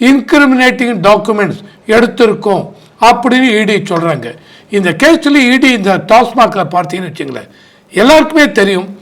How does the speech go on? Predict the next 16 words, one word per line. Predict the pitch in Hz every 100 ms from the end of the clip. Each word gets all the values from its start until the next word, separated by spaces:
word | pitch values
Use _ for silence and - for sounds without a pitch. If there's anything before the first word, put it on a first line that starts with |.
| - - 240
இருந்தாலும் | 254 262 269 -
சுருக்கமா | 269 285 320 294 254
அதை | 190 -
கொண்டு | 202 202
வரேன். | 190 160 170 - - - 226
எல்லா | 254 247 233 196 220
ஊடகத்திலையும் | 285 254 - 233 254 170
பேசியாகி | 190 185 190 170
விட்டது, | 160 156 190 240 - - _
பத்திரிகையெல்லாம் | 220 214 233 208 196 196 196
போட்டாங்க. | 175 170 185 170 208 - - _ 190 240
என்ன | 320 302 -
சொல்றாங்க | 240 277 269 247 254
அப்படின்னா, | 165 170 180 175 143 - _ _ _ _ _ -
டாஸ்மாக் | 202 254 277 277 214 220
மூலம் | 240 170